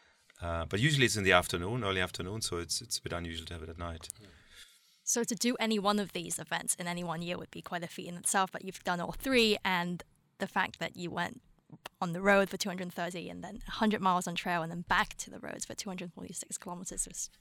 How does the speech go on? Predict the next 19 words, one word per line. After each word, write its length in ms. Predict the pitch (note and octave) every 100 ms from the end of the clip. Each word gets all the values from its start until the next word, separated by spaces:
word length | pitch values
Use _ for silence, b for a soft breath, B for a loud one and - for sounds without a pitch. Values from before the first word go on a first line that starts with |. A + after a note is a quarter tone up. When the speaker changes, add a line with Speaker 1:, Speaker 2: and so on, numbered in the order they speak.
| _
Speaker 2:
it's 140 | - -
just 240 | - -
this 160 | G3 -
wild 320 | F#3+ F#3+ G3
swing. 400 | - A3+ G3+ F#3 B B
Do 100 | -
you 40 | A3+
think 240 | B3 A3+
you're 380 | A3+ G#3+ G#3 G3+ b b b b -
a 60 |
better 340 | - A3 - G#3
runner, 400 | G3+ A#3+ C4+ C4 - _ -
um, 360 | F#3 F3 F3 F3
now 320 | F3 F#3 F3+
that 160 | F3+ E3+
you've 160 | F3+
done 180 | F#3+ F3+
all 140 | F3+
three 560 | F3 - F#3 F#3+ G#3+ G#3+